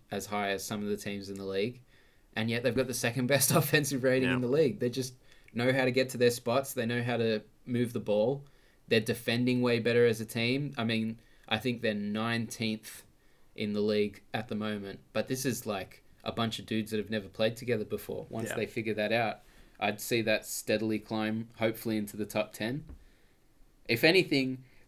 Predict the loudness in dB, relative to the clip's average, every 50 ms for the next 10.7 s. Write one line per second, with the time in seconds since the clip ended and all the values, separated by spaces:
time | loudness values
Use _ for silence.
0 | -8 -2 -2 -2 0 2 2 2 4 4 4 4 4 4 2 2 2 4 2 2
1 | 2 2 -2 -2 0 2 2 4 4 2 0 -2 -2 -4 -4 -2 -2 0 0 -2
2 | -2 -4 -8 -12 -18 -20 -20 _ _ _ _ -20 -20 -20 -18 _ 2 4 4 4
3 | 4 0 -4 -2 0 0 2 2 0 0 2 2 2 0 -2 -4 -2 -2 -2 -2
4 | -2 -2 -2 -2 -2 0 0 0 0 0 0 2 4 4 2 2 0 -4 -8 -10
5 | -16 -18 -20 -20 -20 -20 _ _ -4 0 2 4 4 4 2 0 -2 -6 -12 -14
6 | -4 -2 -2 -2 -2 -4 -4 -2 0 0 0 -2 -4 -6 -8 -10 -10 -10 -12 -18
7 | -20 -20 -20 _ -2 0 0 2 2 0 0 0 0 -2 -2 -2 -2 -2 0 0
8 | 2 2 2 0 -2 -4 -4 -6 -8 -6 -4 -4 -4 -2 -4 -4 -4 -6 -6 -6
9 | -6 -8 -10 -10 -8 -6 -6 -6 -6 -6 -10 -10 -4 0 0 0 0 -2 -4 -8
10 | -6 -6 -6 -4 -4 -6 -6 -4 -6 -6 -6 -6 -8 -12